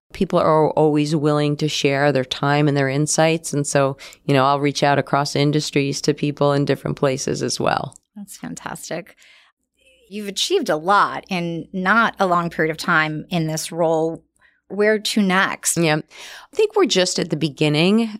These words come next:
Speaker 1: uh, which is exciting. We have, you know, the second half of this ye-, this year, we'll continue to refresh and do more around the campaign that we just launched. We're looking at some interesting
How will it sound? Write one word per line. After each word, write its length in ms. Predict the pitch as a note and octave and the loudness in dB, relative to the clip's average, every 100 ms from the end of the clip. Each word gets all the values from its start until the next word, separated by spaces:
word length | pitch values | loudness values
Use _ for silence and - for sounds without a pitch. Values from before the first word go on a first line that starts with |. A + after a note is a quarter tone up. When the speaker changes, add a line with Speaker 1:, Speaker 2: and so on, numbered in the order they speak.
| - | -2
Speaker 1:
uh, 60 | E3 | 0
which 240 | D#3 D3+ | 2 0
is 160 | D#3+ D3+ | 0 0
exciting. 680 | - - D3+ D3 E3 F3+ F3+ - - - | -2 0 0 2 2 2 -2 -6 -20 -4
We 240 | D#3 F3+ F3 | 0 2 2
have, 500 | E3+ D#3+ D#3 D#3 D3+ | 2 4 4 2 0
you 100 | D3+ | -2
know, 40 | |
the 80 | C#3 | -2
second 320 | - - F#3 | -2 0 0
half 280 | F#3 F3 E3 | 0 0 2
of 100 | D#3+ | 2
this 200 | D#3+ D3+ | 0 0
ye-, 180 | D#3+ - - | -4 -6 -4
this 300 | D3+ D#3 D#3+ | 0 0 0
year, 340 | E3+ D#3 D#3+ | 2 2 2
we'll 220 | D3+ D3 D3+ | 2 0 0
continue 800 | F3+ E3+ - E3 D#3 D3+ D#3 D3+ | 0 -2 0 0 0 2 2 0
to 500 | - E3 D#3 D#3 D3+ | 2 4 4 4 2
refresh 480 | D#3 - D3+ D#3 - | -2 0 -2 -2 -4
and 120 | D#3+ | -2
do 140 | D3+ | 0
more 460 | D3 D3+ D3 D3+ D3+ | 0 2 2 4 2
around 320 | D3+ D3+ D3+ | 2 2 2
the 80 | D3 | 0
campaign 480 | - D3 D3 D#3 D3+ | 0 -2 0 0 0
that 100 | C#3+ | 0
we 120 | C#3+ | 0
just 280 | D3 D3 - | 0 0 0
launched. 540 | D3 C#3 C#3 - - - - - _ - | 2 2 0 -6 -12 -20 -20 -20 _ -2
We're 140 | E3+ | 0
looking 500 | E3 E3 E3+ E3+ E3 | 2 2 0 2 2
at 240 | D#3+ D3 - | 2 0 -2
some 260 | E3 D#3 - | 0 0 2
interesting 600 | D#3+ F#3 D#3+ - F3 D#3+ | 0 0 -2 0 0 0